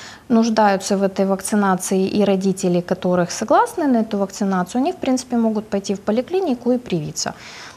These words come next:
Ну и защитить хотя бы своих детей от кори, краснухи, эпидпаратита, гепатита Б.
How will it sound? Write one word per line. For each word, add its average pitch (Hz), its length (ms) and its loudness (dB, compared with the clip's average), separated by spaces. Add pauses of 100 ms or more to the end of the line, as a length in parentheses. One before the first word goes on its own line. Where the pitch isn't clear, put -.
(160)
Ну 220 200 4
и 220 40 4
защитить 233 420 0
хотя 226 220 2
бы 196 120 -2
своих 196 260 0
детей 208 300 0
от 202 80 -2
кори, 285 240 2
краснухи, 226 520 0
эпидпаратита, 196 800 -2
гепатита 175 560 -2
Б. 156 280 -6